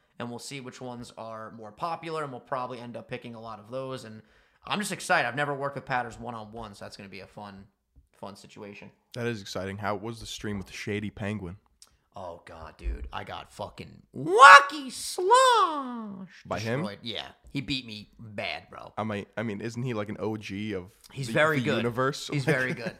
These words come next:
Speaker 2: <laughs>
Speaker 1: So the situation, I, I think I explained this to you, or maybe I didn't. I did a, uh, map randomizer race with Shady Penguin this week, where basically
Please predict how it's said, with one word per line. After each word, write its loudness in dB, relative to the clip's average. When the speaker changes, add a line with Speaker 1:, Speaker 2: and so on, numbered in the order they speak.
Speaker 2:
<laughs> -14
Speaker 1:
So 4
the 0
situation, -4
I, -2
I -2
think -4
I -2
explained -10
this -12
to -12
you, -8
or -8
maybe -8
I -10
didn't. -10
I -6
did -4
a, -4
uh, -4
map -2
randomizer -2
race -8
with -20
Shady -8
Penguin -10
this -14
week, -14
where 0
basically -4